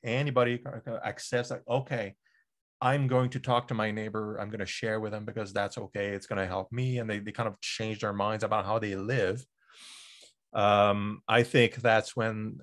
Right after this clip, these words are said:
uh, E T are saying they're waiting for that. It's like, "Okay, now they're not in the competitive point, uh, the, uh, mindset with nations and neighbors. They're in collaborative mindset where the resources of the planet are all meant to be shared." And we,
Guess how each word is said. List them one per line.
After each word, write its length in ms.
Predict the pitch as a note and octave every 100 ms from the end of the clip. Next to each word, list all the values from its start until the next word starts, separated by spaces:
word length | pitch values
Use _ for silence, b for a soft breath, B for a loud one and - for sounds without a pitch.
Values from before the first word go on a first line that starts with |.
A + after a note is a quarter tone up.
| A2+
uh, 200 | G#2 G#2
E 140 | A#2 G2
T 220 | - G#2+
are 80 | F#2
saying 240 | G#2+ G#2
they're 120 | G2+
waiting 300 | G#2 A2+ A#2
for 120 | -
that. 160 | G2+ F#2+
It's 100 | -
like, 120 | G#2+ -
"Okay, 380 | A#2 - G2+ A2
now 680 | A2 A2+ A2+ A2+ A2+ A2+ - b b _
they're 300 | G#2+ G#2+ G#2+
not 260 | G#2+ A#2 A2
in 60 |
the 80 | G2
competitive 680 | - G2+ - D#3 B2+ G2+ F#2
point, 480 | - G2+ F#2 F#2+ F2+ -
uh, 140 | A#2+ G#2
the, 120 | G#2 -
uh, 200 | A2+ -
mindset 640 | G2 G2+ F#2+ - G#2 G#2 -
with 200 | G2 -
nations 640 | G#2 A2 G#2+ A2+ G#2 G#2
and 220 | G2 F#2+
neighbors. 580 | - G#2 A2 G#2 G#2+ A2 B B B -
They're 120 | A#2
in 100 | A2+
collaborative 960 | - F#2+ G#2 F3+ E3 G#2+ F#2+ - A#2 - _ -
mindset 360 | G2+ F#2+ G#2+
where 380 | G2+ G#2 G#2+ G#2+
the 100 | G2+
resources 380 | G#2 C3 C#3+ B2+
of 80 | A2
the 60 | A#2
planet 360 | A#2 A2 G#2+
are 160 | G#2 G#2
all 460 | G2+ G2+ F#2+ G2 b b b
meant 220 | G2+ G2
to 60 | -
be 160 | G2+ F#2+
shared." 480 | - A#2 A2+ A2 - B B A#2
And 240 | A#2+ A#2
we, 340 | A#2 A2+ A2